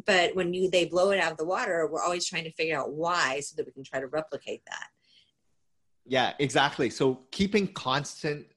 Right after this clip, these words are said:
Speaker 2: content, uh, and communicate it on a frequent basis, right?
Speaker 1: Mm-hmm.
Speaker 2: Expect it, and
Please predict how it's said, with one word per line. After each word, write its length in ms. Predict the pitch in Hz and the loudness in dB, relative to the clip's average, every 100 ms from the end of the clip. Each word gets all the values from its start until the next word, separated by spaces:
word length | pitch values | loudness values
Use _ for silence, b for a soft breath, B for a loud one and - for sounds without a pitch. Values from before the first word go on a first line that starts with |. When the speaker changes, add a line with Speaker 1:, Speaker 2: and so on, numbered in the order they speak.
| _ | _
Speaker 2:
content, 640 | - 120 131 - 151 156 156 B B B | -6 -4 -4 -4 -4 -4 -8 B B B
uh, 240 | 117 110 107 - | -6 -4 -4 -4
and 160 | 139 | -4
communicate 640 | - 175 175 180 170 156 143 | 0 4 6 6 4 2 4
it 180 | 147 - | 2 2
on 180 | 123 | -2
a 60 | 120 | -2
frequent 440 | - - - 120 | 0 -2 -2 -4
basis, 420 | 110 113 113 104 107 | 0 -2 -2 -8 -4
right? 240 | 110 143 170 | -2 -2 -6
Speaker 1:
Mm-hmm. 120 | 180 | -12
Speaker 2:
Expect 460 | - - 139 135 | -12 -2 0 2
it, 180 | 156 147 156 | 0 0 0
and 200 | 156 | -2